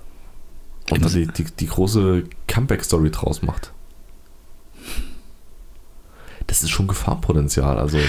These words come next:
Speaker 2: Oh, verdammt, meinst du jetzt, das könnte tatsächlich der Skandal im Skandal sein? So
Speaker 1: Ja,
Speaker 2: nach dem
Speaker 1: ja,
Speaker 2: Motto,
Speaker 1: ja, ja,
Speaker 2: "Oh,
Speaker 1: ja.
Speaker 2: verdammt." Und dann kommst du nicht
Speaker 1: Also wir sind da noch nicht durch, glaub ich.
Speaker 2: Na, okay.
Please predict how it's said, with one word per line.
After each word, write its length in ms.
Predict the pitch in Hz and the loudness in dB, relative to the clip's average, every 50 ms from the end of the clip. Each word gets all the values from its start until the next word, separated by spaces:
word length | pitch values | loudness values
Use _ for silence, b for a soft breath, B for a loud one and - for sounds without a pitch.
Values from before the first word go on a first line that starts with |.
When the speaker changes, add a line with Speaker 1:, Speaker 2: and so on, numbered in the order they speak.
| 64 - - | 2 0 0
Speaker 2:
Oh, 100 | - - | 0 0
verdammt, 400 | - 90 82 82 101 117 110 - | 2 4 4 6 6 6 6 6
meinst 200 | 98 101 110 - | 6 4 6 6
du 40 | 117 | 4
jetzt, 160 | 104 - - | 4 4 2
das 100 | 104 - | -2 2
könnte 220 | - 104 104 104 101 | 4 4 4 6 4
tatsächlich 400 | 90 82 - 98 - 92 - - | 4 4 2 2 2 0 2 2
der 120 | 95 85 | 2 2
Skandal 380 | - - 92 87 80 104 113 - | 4 4 4 4 4 2 2 2
im 140 | - 131 151 | 4 4 4
Skandal 460 | 156 - - 92 85 78 87 135 151 | 4 4 4 4 4 4 4 4 4
sein? 160 | 120 90 92 92 | 4 4 4 6
So 100 | 104 - | 6 6
Speaker 1:
Ja, 60 | 82 | 6
Speaker 2:
nach 60 | 98 | 6
dem 140 | 135 98 95 | 6 6 6
Speaker 1:
ja, 20 | 87 | 6
Speaker 2:
Motto, 80 | 76 | 6
Speaker 1:
ja, 120 | 78 - 131 | 6 6 6
ja, 80 | 104 | 6
Speaker 2:
"Oh, 40 | 98 | 6
Speaker 1:
ja. 60 | 90 | 6
Speaker 2:
verdammt." 800 | 87 92 104 87 - - - 82 90 92 78 71 - - - - b b b b b b b b b b b b b b - - - - | 4 4 2 2 2 2 2 2 4 4 2 2 0 -4 -8 -10 b b b b b b b b b b b b b b -20 -8 -2 0
Und 60 | 73 | 2
dann 80 | 82 82 | 4 6
kommst 220 | - 107 - - | 6 4 6 6
du 40 | 113 | 6
nicht 100 | 98 90 | 6 6
Speaker 1:
Also 120 | 78 80 85 | 6 6 4
wir 80 | 85 | 4
sind 180 | - - 101 101 | 4 4 4 4
da 80 | 113 | 6
noch 80 | 120 117 | 6 4
nicht 180 | 110 107 - - | 4 2 2 2
durch, 180 | 151 156 - - | 2 2 2 0
glaub 180 | - - 73 71 | 0 0 0 0
ich. 120 | - - - - | -2 -4 -2 0
Speaker 2:
Na, 260 | 87 85 82 85 82 | 2 2 4 2 2
okay. 260 | 78 - - - | 0 -2 -4 -6